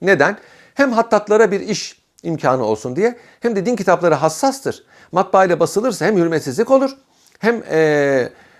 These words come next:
yanlışlık olur diye. Bin sekiz yüz yetmiş üçte buna izin verildi ve bin sekiz yüz seksen dörtten itibaren artık bu kitaplar yaygın bir şekilde basılmaya başlandı. Fakat buna da bir şart getirildi. Bütün din kitapları basılmadan önce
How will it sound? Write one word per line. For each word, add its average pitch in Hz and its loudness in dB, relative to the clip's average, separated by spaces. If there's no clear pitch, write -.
yanlışlık 170 2
olur 113 -2
diye. 87 -6
Bin 247 0
sekiz 254 0
yüz 208 -2
yetmiş 240 -2
üçte 208 -2
buna 233 4
izin 185 0
verildi 120 2
ve 202 -2
bin 254 0
sekiz 208 0
yüz 180 -2
seksen 190 0
dörtten 127 -2
itibaren 110 -2
artık 165 -4
bu 226 -4
kitaplar 185 0
yaygın 180 4
bir 185 -2
şekilde 165 -4
basılmaya 165 2
başlandı. 92 -2
Fakat 233 4
buna 233 2
da 277 0
bir 240 -2
şart 226 0
getirildi. 107 -4
Bütün 294 0
din 240 2
kitapları - 0
basılmadan 170 0
önce 131 -4